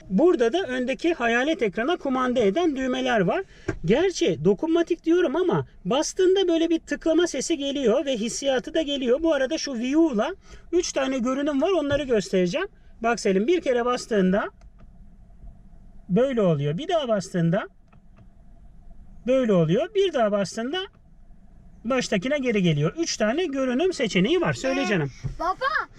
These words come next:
Speaker 2: sen hayalet ekran dedin ya.
Speaker 1: Evet.
Speaker 2: Hayalet ekran bu mu yoksa buradan böyle
Speaker 1: Bu,
Speaker 2: çıkıyor ya?
Speaker 1: bu.
Speaker 2: Hı.
Speaker 1: Ona head-up display diyoruz. Buna hayalet ekran diyoruz ya da full dijital ekran diyoruz Selim.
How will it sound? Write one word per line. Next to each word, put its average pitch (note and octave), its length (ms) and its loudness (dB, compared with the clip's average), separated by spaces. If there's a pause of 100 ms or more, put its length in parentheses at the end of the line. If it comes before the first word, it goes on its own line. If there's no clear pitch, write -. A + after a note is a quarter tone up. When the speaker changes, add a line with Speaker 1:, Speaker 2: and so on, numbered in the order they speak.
(160)
Speaker 2:
sen A#4 420 -6
hayalet A4 760 -4
ekran A4 320 -4
dedin B4+ 480 -4 (120)
ya. - 60 2
Speaker 1:
Evet. G3 180 0 (260)
Speaker 2:
Hayalet G#4 540 -4 (140)
ekran A#4 300 -4
bu A#4+ 160 -14
mu D5 320 -8
yoksa - 220 -10 (120)
buradan A#4 420 -2
böyle A4+ 320 -2
Speaker 1:
Bu, B3 140 4
Speaker 2:
çıkıyor C5+ 440 -4
ya? E4+ 120 -2
Speaker 1:
bu. A#3 80 2
Speaker 2:
Hı. F3 80 0 (460)
Speaker 1:
Ona C4 200 4
head-up C#4+ 520 0
display C4 460 0
diyoruz. G#3 500 2 (120)
Buna C4+ 320 2
hayalet C#4+ 460 0
ekran F#3 360 2
diyoruz C4 260 2
ya D#4+ 140 0
da D4+ 80 2
full F4 300 2
dijital A3 360 -2
ekran A3+ 400 0
diyoruz D#3+ 240 4
Selim. E3+ 300 0